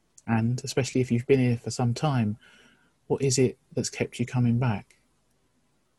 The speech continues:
Last week we spoke about the three P's of church, the place, the people, and the purpose. What was it about this gathered community that first drew you over the threshold?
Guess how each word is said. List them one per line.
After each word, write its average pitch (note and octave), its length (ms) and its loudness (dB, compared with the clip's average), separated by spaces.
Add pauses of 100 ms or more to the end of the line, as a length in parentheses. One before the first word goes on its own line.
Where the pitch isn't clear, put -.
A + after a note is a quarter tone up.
(2250)
Last B2+ 260 -2
week C3+ 240 0
we C3 100 0
spoke C3+ 380 0
about B2 160 2
the B2 80 -6
three C#3 300 -2
P's B2 480 -2
of G#2 100 -4
church, - 560 0
the - 80 -4
place, - 520 -2
the A2+ 100 -4
people, A#2+ 580 -4
and A#2 160 0
the A2+ 60 -2
purpose. A#2+ 640 -4 (1500)
What F3+ 120 2
was E3+ 240 2
it G#2 120 0
about A#2+ 320 0
this B2 300 0
gathered B2 340 0
community A#2+ 540 4
that - 200 -8 (180)
first A#2+ 320 -2
drew B2 200 2
you B2 260 2
over A#2+ 240 -2
the A2+ 100 -2
threshold? G2 720 -8